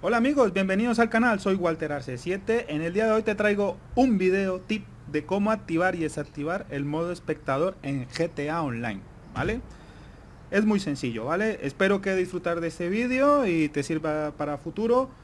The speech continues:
Deja tu like y comentario, suscríbete al canal, como siempre es gratis. Saludos a todos mis suscriptores y a los que ven este vídeo.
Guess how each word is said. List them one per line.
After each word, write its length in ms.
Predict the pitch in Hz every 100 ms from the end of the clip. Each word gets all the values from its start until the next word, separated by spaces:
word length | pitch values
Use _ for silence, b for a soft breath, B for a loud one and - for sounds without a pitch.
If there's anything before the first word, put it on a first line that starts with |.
| B -
Deja 260 | 151 160
tu 120 | 160 160
like 300 | 160 143 -
y 100 | 165
comentario, 720 | 156 151 139 135 190 226 269 285 -
suscríbete 600 | - 131 - 151 143 135
al 120 | 131
canal, 300 | 127 135 165
como 200 | 127 123
siempre 300 | 156 156 131
es 60 | 127
gratis. 500 | 156 185 220 247 - B B B
Saludos 400 | - 127 175 190
a 100 | 180
todos 200 | 180 180
mis 100 | 175
suscriptores 580 | 180 170 180 170 208 220
y 60 | 165
a 40 |
los 120 | 147
que 80 | 147
ven 160 | 147 147
este 220 | 127 117
vídeo. 320 | 117 110 110